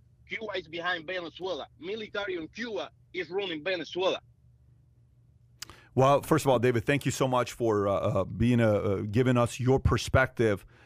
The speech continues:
Speaker 2: uh, of where you're at, uh, uh, and appreciate you listening to this. Complete different perspective on what you said on what's going on with Cuba. Uh, once again, thank you for your time, David. Appreciate you.
Speaker 1: And Patrick, hello? Yeah,
Speaker 2: I'm
Speaker 1: Patrick?
Speaker 2: listening. Go ahead.
Speaker 1: Uh, yeah, just wanna, uh,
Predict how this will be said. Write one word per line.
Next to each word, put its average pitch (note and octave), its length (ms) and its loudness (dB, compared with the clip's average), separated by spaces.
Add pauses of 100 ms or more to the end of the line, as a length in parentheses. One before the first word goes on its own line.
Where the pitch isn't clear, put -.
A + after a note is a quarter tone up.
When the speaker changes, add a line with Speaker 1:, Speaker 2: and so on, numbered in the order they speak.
(320)
Speaker 2:
uh, A2+ 160 2
of A#2 160 2
where C3+ 160 6
you're A#2+ 200 6
at, B2 300 2
uh, A#2 200 4
uh, G#2+ 260 4
and A#2 80 2
appreciate C#3+ 380 2
you C3 60 4
listening B2+ 360 4
to A#2+ 100 2
this. A2+ 180 4
Complete E3+ 380 2
different C#3+ 240 4
perspective A2+ 480 2
on G2+ 100 2
what G#2+ 200 2
you A2 40 -2
said G#2+ 140 0
on G2 80 2
what's G#2 160 2
going G#2 160 2
on F#2+ 80 2
with F#2+ 140 -4
Cuba. G#2 360 2 (460)
Uh, G2+ 200 4
once C3+ 200 4
again, C3 180 4
thank C#3+ 240 2
you D#3 60 4
for C#3 140 4
your A#2+ 100 6
time, G#2+ 240 2
David. G2 200 2
Appreciate A2+ 440 0
you. F#2 220 0
Speaker 1:
And D#3 220 4 (120)
Patrick, F3 380 4 (600)
hello? F3+ 300 2 (180)
Yeah, E3 140 -4 (220)
Speaker 2:
I'm C#3+ 140 2
Speaker 1:
Patrick? F3+ 40 2
Speaker 2:
listening. D3+ 460 2
Go D3+ 100 4
ahead. C#3+ 160 2 (560)
Speaker 1:
Uh, D#3+ 120 2 (120)
yeah, E3 220 2 (100)
just F#3 220 -6
wanna, G3+ 320 -4 (160)
uh, D3+ 180 0